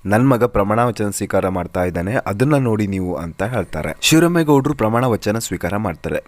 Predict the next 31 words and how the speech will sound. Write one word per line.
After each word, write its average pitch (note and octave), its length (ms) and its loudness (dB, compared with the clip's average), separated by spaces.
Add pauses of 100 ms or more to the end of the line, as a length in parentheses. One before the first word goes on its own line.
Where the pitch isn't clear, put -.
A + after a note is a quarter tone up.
(120)
ಮನೆಯಲ್ಲಿ A2 460 4
ಇದನ್ನೆಲ್ಲ G#2+ 480 2
ಗಮನಿಸಿದಂತ G#2 600 0
ಎಲ್ರೂ G2 380 0
ಕೂಡ F#2+ 160 0
ಎದ್ದು F#2 340 -2
ಚಪ್ಪಾಳೆ G2+ 440 -2
ತಟ್ತಾರೆ. - 840 -10
ಇಲ್ಲಿ F3 160 4
ಪ್ರಮಾಣ E3 340 0
ವಚನ D3+ 300 0
ಸ್ವೀಕಾರ A#2+ 420 -2
ಆದ್ಮೇಲೆ G#2 720 -2
ನಾಯಕರುಗಳಿಗೆ, G2+ 960 0 (480)
ಆ, G#2+ 140 4
ಶಿವರಾಮೇಗೌಡ C3 680 2
ತನ್ನ A#2+ 420 0
ಕುಟುಂಬದ A#2+ 520 0
ಸದಸ್ಯರನ್ನ G#2 680 0
ಪರಿಚಯ A2+ 420 0
ಮಾಡಿ D#2+ 240 -2
ಕೊಡ್ತಾನೆ. - 640 -2
ಅಂದಾಗೆ, D#3+ 360 2
"ನಾನು D#3+ 240 2
ಮಿನಿಸ್ಟರ್ C#3 400 0
ಆಗೋದಕ್ಕೆ A#2 520 0
ನನ್ G2+ 240 -2
ಮಗನ A2 300 0
ಸಾಥ್ F#2 380 -2
ಕೂಡ F2 180 -4
ಇದೆ F2+ 440 -2